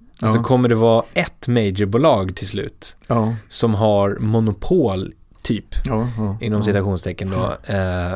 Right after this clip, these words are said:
Speaker 1: över musikbranschen?
Speaker 2: Ja.
Speaker 1: Alltså över masterägandet.
Speaker 2: Ja.
Speaker 1: Det känns
Speaker 2: Va-
Speaker 1: ju inte riktigt som att det kommer komma dit.
Speaker 2: Nej.
Speaker 1: Eller vad tror du?
Speaker 2: Nej. Eh, men, men nej, jag, jag gissar att liksom det inte är möjligt av konkurrensrättsliga, eh, skäl.
Speaker 1: Nej,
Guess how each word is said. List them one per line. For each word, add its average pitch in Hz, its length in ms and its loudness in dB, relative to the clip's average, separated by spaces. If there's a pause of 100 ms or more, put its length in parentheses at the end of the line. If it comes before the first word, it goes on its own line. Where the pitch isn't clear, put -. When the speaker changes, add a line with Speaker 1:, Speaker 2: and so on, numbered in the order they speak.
(140)
Speaker 1:
över 120 320 -4
musikbranschen? 123 840 -4 (120)
Speaker 2:
Ja. 107 80 -2 (100)
Speaker 1:
Alltså 107 180 -2
över 139 220 2
masterägandet. 107 800 -4
Speaker 2:
Ja. 107 240 -2 (480)
Speaker 1:
Det 143 220 0
känns 131 180 0
Speaker 2:
Va- 113 60 0
Speaker 1:
ju 120 60 0
inte 107 140 0
riktigt 110 260 -2
som 110 100 -2
att 95 140 -4 (140)
det 107 80 -6
kommer 98 240 -4
komma 98 160 -2
dit. 110 340 -6 (360)
Speaker 2:
Nej. 120 600 0 (120)
Speaker 1:
Eller 120 160 0
vad 123 100 2
tror 180 160 2
du? 104 160 0 (460)
Speaker 2:
Nej. 117 300 -2 (580)
Eh, 110 300 0
men, 117 480 0
men 117 240 -2
nej, 117 340 -4
jag, 120 220 -2
jag 127 160 0
gissar 131 340 0
att - 240 -8
liksom 110 380 -2
det 117 60 0
inte 120 180 0
är - 20 2
möjligt 120 480 2
av 101 100 2
konkurrensrättsliga, 101 1040 -4 (120)
eh, 95 120 -6
skäl. 87 300 -6
Speaker 1:
Nej, 127 360 0